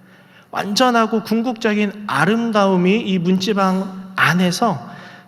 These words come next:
조금씩 조금씩 빗줄기처럼 새어나오는데 예수님이 그 문을 열어놓으시고 우리를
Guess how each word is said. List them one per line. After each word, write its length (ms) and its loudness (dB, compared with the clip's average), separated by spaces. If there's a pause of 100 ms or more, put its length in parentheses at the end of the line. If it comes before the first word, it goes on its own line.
조금씩 680 -2
조금씩 480 -4
빗줄기처럼 640 -2
새어나오는데 1040 2 (460)
예수님이 460 2
그 120 0
문을 580 2
열어놓으시고 1300 0 (240)
우리를 600 2